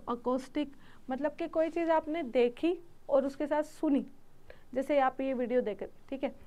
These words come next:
तो कोई चीज़ आपने देखी, आप देख रहे हो, आप सुन रहे हो, तो वो सिर्फ देखना, जहाँ पे आपकी एक से-, सेंस हुए,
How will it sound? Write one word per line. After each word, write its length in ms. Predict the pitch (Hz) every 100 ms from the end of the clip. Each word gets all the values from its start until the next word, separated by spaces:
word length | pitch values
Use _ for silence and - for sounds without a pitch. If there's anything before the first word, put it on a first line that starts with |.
| - - -
तो 120 | 285 - -
कोई 120 | 302
चीज़ 180 | 311 330
आपने 260 | 311 302 302
देखी, 240 | 277 277
आप 140 | 311 262 208
देख 240 | 247 262
रहे 100 | 294
हो, 80 | 302
आप 160 | 294 285
सुन 200 | - 233
रहे 120 | 208
हो, 80 | 190 - - -
तो 100 | 320
वो 380 | 254 294 320 359 247 226 - - -
सिर्फ 360 | - 349 349 285
देखना, 520 | 233 247 262 247 208
जहाँ 260 | 202 294 285
पे 120 | 311
आपकी 240 | 311 - 320
एक 200 | 269 -
से-, 280 | - 294
सेंस 340 | - 269 262
हुए, 100 | 247